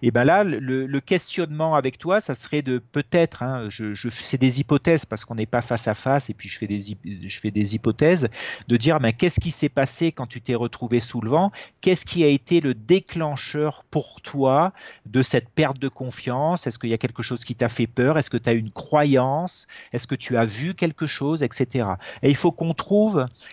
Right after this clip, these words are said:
le moment, en fait, où ça a basculé dans, dans, dans la perte de confiance. Et on travaille à partir de ce moment-là. Qu'est-ce que tu aurais besoin, euh, pour retrouver de la confiance ? Donc, on pourrait dire, eh ben, reviens un petit peu avant. Pourquoi un quart d'heure avant, t'étais en confiance ?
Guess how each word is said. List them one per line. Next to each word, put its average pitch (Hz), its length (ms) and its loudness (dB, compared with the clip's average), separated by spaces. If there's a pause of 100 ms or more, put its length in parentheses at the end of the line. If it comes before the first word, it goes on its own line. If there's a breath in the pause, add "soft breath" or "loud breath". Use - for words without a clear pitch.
(140 loud breath)
le 135 220 4
moment, 170 480 6
en 185 40 4
fait, 180 380 2
où 135 80 -8
ça 120 240 2
a 120 40 4
basculé 147 680 -2
dans, 127 300 -6 (100)
dans, 104 640 -8
dans 113 100 0
la 120 120 4
perte 143 320 0
de 135 60 -2
confiance. - 580 -10
Et 127 40 -2
on 123 80 -4
travaille 143 440 0
à - 20 2
partir 131 380 -2
de 117 80 -6
ce - 200 -8
moment-là. 139 440 2
Qu'est-ce - 320 -2
que 185 80 -4
tu - 180 -8
aurais 131 300 0
besoin, 117 560 -2 (560 loud breath)
euh, 104 580 6 (320)
pour 135 160 4
retrouver 139 360 2
de 120 40 4
la 131 80 4
confiance ? 202 480 -4
Donc, 139 220 -10
on 127 80 -6
pourrait 123 320 2
dire, 185 240 2
eh 135 80 2
ben, 123 140 2
reviens 160 360 0
un 151 60 2
petit 151 180 -6
peu 135 180 -2
avant. 202 320 0
Pourquoi 170 520 2
un 151 120 4
quart 143 260 -2
d'heure 143 180 2
avant, 147 260 2
t'étais 139 300 -4
en 131 100 -6
confiance ? 165 640 -10